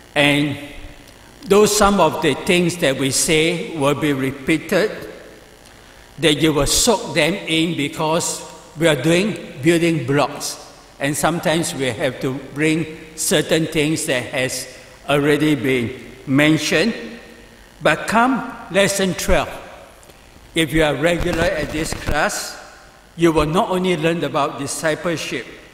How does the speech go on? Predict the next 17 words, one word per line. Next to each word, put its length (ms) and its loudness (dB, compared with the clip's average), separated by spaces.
but 200 0
you 120 2
will 220 2
be 160 -2
able 400 0
to 420 -6
evaluate 880 0
the 500 0
status 800 0
of 280 -4
P 220 0
P 560 -4
and 180 2
how 640 0
you 140 0
can 320 -4
move 300 2